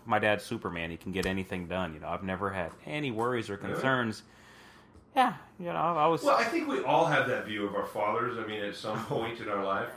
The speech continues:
Speaker 3: Do we?
Speaker 2: Well,
Speaker 3: <laughs>
Speaker 2: at some point in your life, you probably did, until you either was victimized or whatever you might have done. But there was some point in your life,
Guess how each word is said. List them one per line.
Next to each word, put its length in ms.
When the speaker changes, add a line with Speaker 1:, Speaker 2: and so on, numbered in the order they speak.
Speaker 3:
Do 140
we? 180
Speaker 2:
Well, 480
Speaker 3:
<laughs> 500
Speaker 2:
at 140
some 320
point 300
in 80
your 160
life, 260
you 80
probably 480
did, 220
until 560
you 200
either 240
was 140
victimized 580
or 60
whatever 340
you 100
might 200
have 100
done. 280
But 400
there 220
was 240
some 220
point 260
in 80
your 160
life, 300